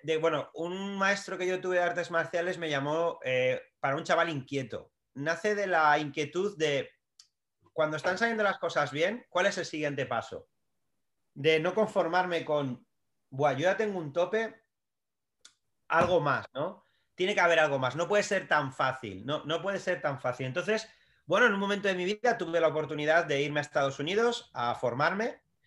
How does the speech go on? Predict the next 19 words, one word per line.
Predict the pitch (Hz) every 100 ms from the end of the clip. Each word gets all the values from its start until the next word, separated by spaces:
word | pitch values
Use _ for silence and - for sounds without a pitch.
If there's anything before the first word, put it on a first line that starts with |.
| _ _ _
Eh, | 120 127 127 127 123
durante | 123 127 127
muchos | 135 151 143
años | 151 147
he |
estado | 143 139
yendo | 143 143 135
dos | 135 156 156
y | 139
tres | 139 143
veces | 143 147 143 135
al | 135
año | 147 139
a |
Estados | 131 135 135 135
Unidos | 135 196 233
a | 131
diferentes | 127 131 135 131 135
cursos | - 170 - 226 233